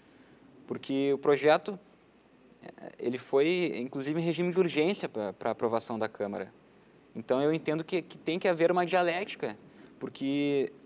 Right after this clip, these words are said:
a classe operária, que é a maior atingida, ela acabou não sendo ouvida e, e, e muitos deles não sabem nem o que tá acontecendo.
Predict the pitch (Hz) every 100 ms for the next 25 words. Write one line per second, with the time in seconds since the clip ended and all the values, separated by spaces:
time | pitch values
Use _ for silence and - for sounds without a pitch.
0 | - - 127 151 151 170 170 139 135 160
1 | 147 135 135 139 135 156 - 160 120 131
2 | 180 165 110 - _ _ _ _ - -
3 | - - 127 127 135 147 165 160 165 165
4 | 135 151 160 175 151 156 123 135 127 120
5 | 147 175 160 165 170 170 165 160 170 170
6 | 170 170 175 - 170 175